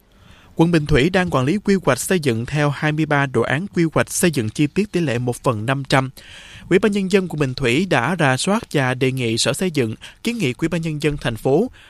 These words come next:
xem xét bãi bỏ sáu đồ án quy hoạch phân khu chi tiết tỷ lệ một phần hai ngàn.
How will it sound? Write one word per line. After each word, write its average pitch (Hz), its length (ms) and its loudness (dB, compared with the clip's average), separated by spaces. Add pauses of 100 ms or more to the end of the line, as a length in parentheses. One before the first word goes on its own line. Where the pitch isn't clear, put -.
(120)
xem 196 220 -2
xét 254 260 -4
bãi 139 140 0
bỏ 135 460 0
sáu 180 360 -2
đồ 151 120 0
án 147 240 0
quy 185 140 -2 (140)
hoạch 127 140 0 (100)
phân 160 140 -2
khu 151 240 -2
chi 143 180 -4
tiết 220 240 -4
tỷ 175 80 -2
lệ 127 140 -2
một 127 200 -4
phần 120 180 -2
hai 165 200 -2
ngàn. 131 260 2